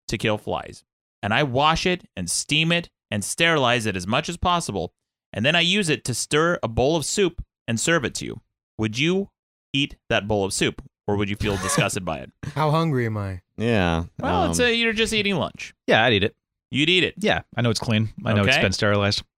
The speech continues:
Speaker 2: yeah,
Speaker 1: Mikey,
Speaker 2: if
Speaker 1: how about you?
Speaker 3: I just skip lunch.
Speaker 1: You'd skip lunch.
Speaker 2: <laughs>
Speaker 1: Okay, Rucka?
Speaker 2: Yeah, uh, it's weird. A weird. It's a, it's a weird situation you'll never be in, but hypothetically, I think I would probably eat the soup.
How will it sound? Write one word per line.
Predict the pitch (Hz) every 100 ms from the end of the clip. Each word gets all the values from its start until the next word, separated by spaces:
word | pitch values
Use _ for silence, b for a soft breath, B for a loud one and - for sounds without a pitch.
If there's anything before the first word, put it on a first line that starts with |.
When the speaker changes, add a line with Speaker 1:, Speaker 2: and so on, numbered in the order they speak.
| _
Speaker 2:
yeah, | - 120
Speaker 1:
Mikey, | 147 190
Speaker 2:
if | 190
Speaker 1:
how |
about | 180 175
you? | 104 69 -
Speaker 3:
I | 120
just | 117 -
skip | 131 113
lunch. | 113 107 95 - -
Speaker 1:
You'd | 123 117
skip | 107 -
lunch. | 110 117 104 87
Speaker 2:
<laughs> | - 85 - -
Speaker 1:
Okay, | 113 175 180 113
Rucka? | 98 117 143 208 262
Speaker 2:
Yeah, | 101 98 107 95 65
uh, | 101 117
it's | 117 -
weird. | 113 127 131 131 113 110
A | 110
weird. | 107 139 143 131
It's | 120
a, | 127 127
it's | 123
a | 113
weird | 131 147
situation | - 139 139 131 127 135 127
you'll | 117 113
never | 113 117
be | 101 113
in, | 123 135 120
but | 101 95 -
hypothetically, | 85 104 107 - 107 95 113
I | 104
think | 95 104 101
I | 80
would | 92 -
probably | 98 92 90
eat | 87 -
the | 92
soup. | - 92 98